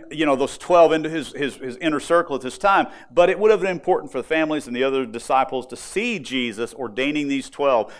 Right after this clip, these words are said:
because later on, those twelve were gonna have a very special relationship with Christ, and the others needed to see Jesus initiated this. This was something that Christ himself began.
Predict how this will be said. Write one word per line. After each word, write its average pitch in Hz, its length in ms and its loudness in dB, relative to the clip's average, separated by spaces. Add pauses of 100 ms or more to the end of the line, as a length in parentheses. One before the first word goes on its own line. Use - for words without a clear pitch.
because 131 220 -4
later 151 320 0
on, 190 200 4
those 143 180 0
twelve 196 320 0
were 139 80 -4
gonna 143 100 -2
have 139 140 -4
a - 20 -6
very 123 220 -2
special 196 400 -6
relationship 123 600 -4
with 107 140 -8
Christ, 117 400 0 (240)
and 131 240 -2
the 139 80 0
others 180 320 4
needed 160 280 -6
to 139 60 -8
see 147 300 -2
Jesus 135 640 -8
initiated 101 640 -6
this. 82 320 -14 (300)
This 156 200 -4
was 185 100 -2
something 160 360 0
that 123 140 -4
Christ 151 340 0
himself 131 440 -2
began. 110 460 -4